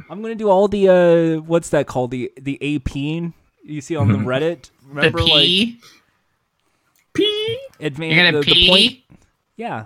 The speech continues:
Speaker 3: You need an
Speaker 1: Uh,
Speaker 3: adult
Speaker 1: the
Speaker 3: diaper already?
Speaker 1: The
Speaker 3: You've only been
Speaker 1: A P.
Speaker 3: old for, like, a few, for, like, a few days.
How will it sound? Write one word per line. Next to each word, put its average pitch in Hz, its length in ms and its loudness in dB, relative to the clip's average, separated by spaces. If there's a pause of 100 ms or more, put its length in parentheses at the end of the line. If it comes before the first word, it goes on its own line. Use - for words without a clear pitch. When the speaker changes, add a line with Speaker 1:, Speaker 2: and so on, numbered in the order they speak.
(120)
Speaker 3:
You 175 120 2
need 190 80 4
an 202 60 4
Speaker 1:
Uh, 185 40 2
Speaker 3:
adult 180 260 2
Speaker 1:
the - 60 2
Speaker 3:
diaper 190 320 2
already? 175 640 2 (1300)
Speaker 1:
The 190 260 -14
Speaker 3:
You've 190 160 0
only 226 260 2
been 208 180 2
Speaker 1:
A 196 40 0
P. 190 40 2
Speaker 3:
old 226 400 2
for, 208 180 4
like, 185 360 0
a 185 80 0
few, 190 340 -4
for, 190 200 -2
like, 180 200 0
a 170 40 -10
few 220 200 -4
days. 208 640 0